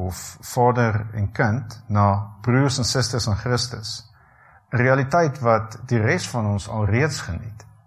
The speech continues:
Broers en susters in Christus.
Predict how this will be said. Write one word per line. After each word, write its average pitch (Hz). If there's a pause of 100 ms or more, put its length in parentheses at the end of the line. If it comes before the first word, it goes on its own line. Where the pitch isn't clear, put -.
(340)
Broers 123
en 113
susters 104
in 95
Christus. -